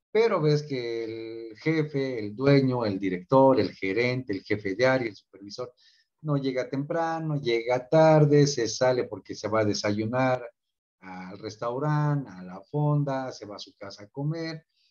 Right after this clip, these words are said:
Dices, pues así no se puede, definitivamente no se puede porque no existen las condiciones ni los elementos suficientes para que pueda predicar o puedan predicar con el,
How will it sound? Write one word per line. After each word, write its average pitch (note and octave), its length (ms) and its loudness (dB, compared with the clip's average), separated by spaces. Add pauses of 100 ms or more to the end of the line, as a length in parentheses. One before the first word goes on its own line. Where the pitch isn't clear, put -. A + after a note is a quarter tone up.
(340)
Dices, D3+ 360 -8
pues D#3+ 200 -8
así D#3+ 180 2
no G#3 80 4
se G3+ 140 2
puede, G3 500 2 (140)
definitivamente D#3 760 -4
no D3 100 0
se D3+ 120 -2
puede D3+ 300 -2
porque B2+ 540 -12 (400)
no D#3+ 280 -2
existen D#3 600 -2
las C3 140 -4
condiciones A#2+ 600 -8
ni A2+ 100 -12
los A2 180 -10
elementos A#2 460 -8
suficientes C3 560 -10 (380)
para D3 280 0
que D3 100 -6
pueda D3 500 0
predicar B2+ 540 -6
o A#2 140 -14
puedan C#3+ 300 -2
predicar A2+ 400 -10
con B2+ 160 -14
el, C#3+ 300 -4